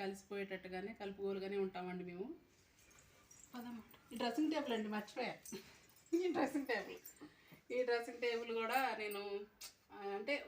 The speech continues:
ఒక్కొక్క వస్తువు ఒక్కొక్క రకంగా చాలా జాగ్రత్తగా, అంటే కుట్టిన ఏయో డబ్బులు దాచిపెట్టుకొని చిన్న చిన్నగా కొనుక్కున్నాను అనమాట.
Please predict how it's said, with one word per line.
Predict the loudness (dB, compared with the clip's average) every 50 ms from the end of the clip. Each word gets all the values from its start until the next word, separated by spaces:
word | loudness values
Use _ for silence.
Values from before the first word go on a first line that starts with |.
| -2
ఒక్కొక్క | 0 0 -2 0 2 2 2 2
వస్తువు | 2 0 0 -2 -2 0 2 2 2 0
ఒక్కొక్క | 0 -2 -6 -4 -2 0 0
రకంగా | -2 -2 -4 -6 -4 -2 0 -2 0 -2 -2 -4
చాలా | -4 -4 -4 -4 -6 -4
జాగ్రత్తగా, | -4 -4 -4 -4 -6 -8 -10 -10 -10 -8 -10 -10 -12 -18 _ _ -20 -20 -20 -20 -20 -20 -12
అంటే | -8 -6 -4 -4 -4 -4 -4
కుట్టిన | -4 -6 -2 -2 -2 -2 -2 -4 -4 0 6 6 6
ఏయో | 6 6 4 2 2 2 0
డబ్బులు | 0 0 0 0 0 0 -2 -4 -6
దాచిపెట్టుకొని | -4 -4 -4 -4 -4 -4 -4 -4 -4 -4 -4 -4 -4 -6 -4
చిన్న | -6 -6 -4 -4
చిన్నగా | -6 -6 -4 -6 -4 -2 -2
కొనుక్కున్నాను | -2 -2 -2 -6 -6 -4 -2 0 0 0
అనమాట. | 0 -2 -4 -6 -8